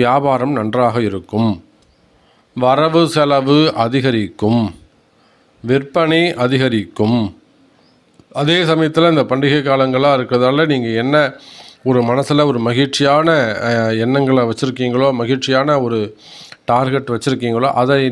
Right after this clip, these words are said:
நோக்கி நீங்கள் பயணிக்கலாம். அஹ், பொதுவா இவ்வளோ தூரம் நடக்கணும், ஒரு, இந்த மாசம் நமக்கு இவ்வளோ வியாபாரம் நடக்கணும் அப்படின்னு ஒரு குறிப்பிட்ட அமௌண்ட்டை நீங்க டார்கெட்டா ஃபிக்ஸ் பண்ணியிருந்தீங்கன்னு சொன்னாக்கா, அந்த அமௌண்ட்டை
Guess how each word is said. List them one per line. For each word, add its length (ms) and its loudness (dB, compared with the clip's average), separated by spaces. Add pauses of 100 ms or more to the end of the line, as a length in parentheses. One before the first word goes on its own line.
(120)
நோக்கி 320 0 (100)
நீங்கள் 320 -2 (160)
பயணிக்கலாம். 800 -2 (800)
அஹ், 180 0
பொதுவா 300 2 (460)
இவ்வளோ 320 0
தூரம் 240 2
நடக்கணும், 460 0 (140)
ஒரு, 140 2 (300)
இந்த 120 -2 (100)
மாசம் 260 0
நமக்கு 300 -2
இவ்வளோ 240 -4
வியாபாரம் 420 0
நடக்கணும் 400 -6
அப்படின்னு 260 0
ஒரு 120 -8
குறிப்பிட்ட 400 -2
அமௌண்ட்டை 360 -4
நீங்க 240 -4
டார்கெட்டா 460 -2
ஃபிக்ஸ் 260 -16
பண்ணியிருந்தீங்கன்னு 540 -4
சொன்னாக்கா, 360 -4 (1900)
அந்த 200 0 (220)
அமௌண்ட்டை 420 0